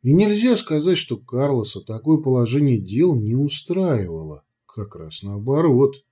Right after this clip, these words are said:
юноша многое бы отдал, чтобы никогда в жизни не задаваться этим вопросом, не узнавать пикантных тонкостей современного животноводства. Но, увы,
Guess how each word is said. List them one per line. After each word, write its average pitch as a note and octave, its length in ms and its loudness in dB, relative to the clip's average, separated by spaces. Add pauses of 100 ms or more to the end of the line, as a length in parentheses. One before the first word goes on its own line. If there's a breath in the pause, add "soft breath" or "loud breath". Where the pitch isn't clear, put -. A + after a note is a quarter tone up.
юноша F3 520 0
многое D#3 580 2
бы G2 260 -6
отдал, B2+ 560 -2 (360)
чтобы D#3+ 320 0
никогда F#3 540 0
в C#3 60 -2
жизни C#3+ 420 2
не B2 160 4
задаваться B2+ 720 0
этим B2+ 260 -2
вопросом, B2 680 -2 (380)
не B2 140 -2
узнавать D#3+ 600 2
пикантных A2+ 680 -2
тонкостей D3+ 640 -2
современного B2 800 2
животноводства. A#2 1120 -2 (260)
Но, F3 360 2 (140)
увы, F#2 880 -6